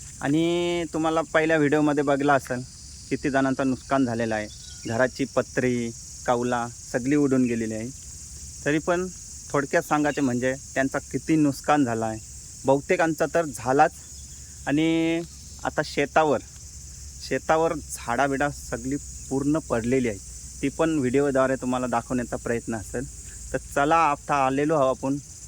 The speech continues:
शेतावर. शेतावर पण बघा, सगळे शेतांवर झाडा खाली पडून अशी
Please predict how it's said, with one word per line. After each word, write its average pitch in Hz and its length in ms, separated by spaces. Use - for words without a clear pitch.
शेतावर. 131 500
शेतावर 131 480
पण 135 140
बघा, 113 220
सगळे 123 800
शेतांवर 135 580
झाडा 135 520
खाली 117 260
पडून 135 300
अशी 135 300